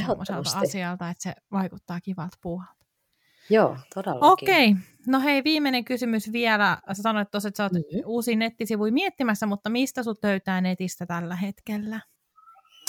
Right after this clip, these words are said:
Speaker 2: Instagramista löytää parhaiten nyt. Siellä on ihan at Annu Kilpelainen,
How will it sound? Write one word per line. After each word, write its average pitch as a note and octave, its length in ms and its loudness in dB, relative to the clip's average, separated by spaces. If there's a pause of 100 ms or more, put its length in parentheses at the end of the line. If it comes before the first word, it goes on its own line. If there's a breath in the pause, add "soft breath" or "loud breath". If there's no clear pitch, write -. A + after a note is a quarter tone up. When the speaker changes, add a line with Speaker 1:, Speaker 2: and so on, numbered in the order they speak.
(220)
Speaker 2:
Instagramista C#4+ 840 4
löytää A3+ 340 6
parhaiten D#3 760 2
nyt. D3+ 140 -6 (120)
Siellä D#3 320 0
on F3 100 -2
ihan E3+ 380 -4
at - 500 -4 (120)
Annu D3 340 -2
Kilpelainen, C#3+ 840 -4